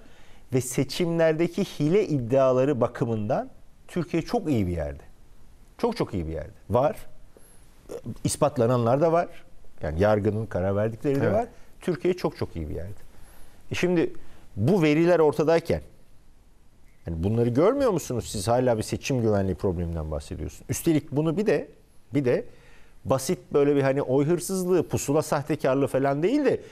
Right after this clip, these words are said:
Speaker 1: silahlı bazı insanların yap-, yani
Speaker 2: P K K'nın yaptığını hatırlatıyorlar aslında.
Speaker 1: Tabii, bravo.
Speaker 2: Onu niye söylemiyorlar ki?
Speaker 1: Bravo. P K K bunu yaptı.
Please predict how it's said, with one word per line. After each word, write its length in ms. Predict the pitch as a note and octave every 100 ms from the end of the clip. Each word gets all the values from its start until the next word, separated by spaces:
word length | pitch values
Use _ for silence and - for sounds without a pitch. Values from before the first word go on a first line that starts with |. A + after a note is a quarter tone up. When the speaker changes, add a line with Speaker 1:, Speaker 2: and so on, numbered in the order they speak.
| -
Speaker 1:
silahlı 600 | - - C3 D#3+ A#2+ A3 F#3+
bazı 300 | D3+ A#2+ C#3
insanların 540 | G#2+ - A2+ A2 A2
yap-, 240 | G#2+ F2
yani 300 | F2 E2+ F2 - - - - -
Speaker 2:
P 120 | A#2+
K 140 | D3+
K'nın 200 | A#2+ E3
yaptığını 480 | F3 E3 D#3+ C3+ B2
hatırlatıyorlar 720 | B2 A2+ - G#2+ G2 A2+ G2+
aslında. 420 | F#2+ - G2 F#2
Speaker 1:
Tabii, 220 | F2+ G#2 A2+
bravo. 120 | B2+
Speaker 2:
Onu 120 | C#3
niye 140 | E3
söylemiyorlar 540 | C#3+ C3 A2+ C3 D3+ A2+
ki? 180 | B2 A2+
Speaker 1:
Bravo. 120 | G#2+ F2+ - - -
P 100 | A2+
K 120 | C#3
K 160 | C#3+ D3
bunu 120 | F3
yaptı. 380 | G#3+ G3+ -